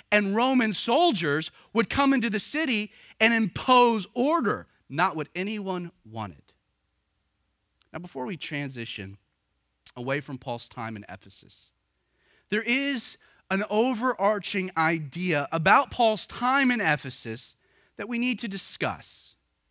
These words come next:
In response to several seismic shifts that have been taking place in America over the last fifty years, Christian leaders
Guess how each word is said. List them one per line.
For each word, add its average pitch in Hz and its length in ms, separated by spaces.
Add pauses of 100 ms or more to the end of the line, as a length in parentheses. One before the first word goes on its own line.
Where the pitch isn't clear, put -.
(920)
In 277 100
response 151 920 (760)
to 190 140
several 247 800 (220)
seismic 202 960
shifts - 800 (120)
that 160 140
have 165 120
been 170 120
taking 226 380
place 165 360
in 156 120
America 135 720 (400)
over 175 200
the 175 100
last 160 420
fifty 214 420
years, 135 680 (440)
Christian 277 640
leaders 160 720